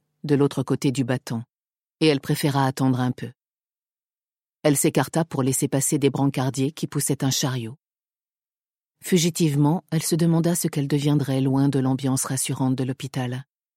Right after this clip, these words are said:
Ce bâtiment moderne dans lequel la cardio était installée depuis cinq ans avait fini par devenir son foyer. « Vous attendez qu'il soit tout à fait froid ? » Prise en faute, elle esquissa un sourire. Elle n'avait pas entendu Mathieu ouvrir la porte.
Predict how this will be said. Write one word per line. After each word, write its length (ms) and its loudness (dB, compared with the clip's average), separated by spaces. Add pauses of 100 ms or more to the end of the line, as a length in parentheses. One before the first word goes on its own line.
(640)
Ce 140 0
bâtiment 480 4
moderne 480 2
dans 160 0
lequel 340 0
la 100 0
cardio 460 -2
était 240 -2
installée 380 -2
depuis 220 -4
cinq 320 -2
ans 120 0 (440)
avait 180 2
fini 320 2
par 140 0
devenir 400 0
son 160 -4
foyer. « 420 -8 (1800)
Vous 220 6
attendez 360 4
qu'il 160 2
soit 140 0
tout 140 -2
à 80 4
fait 140 0
froid ? » 300 0 (1200)
Prise 280 2
en 80 2
faute, 400 -2 (180)
elle 140 4
esquissa 440 -2
un 80 2
sourire. 500 -6 (880)
Elle 140 4
n'avait 220 4
pas 120 -2
entendu 380 2
Mathieu 420 0
ouvrir 300 -2
la 100 0
porte. 420 -10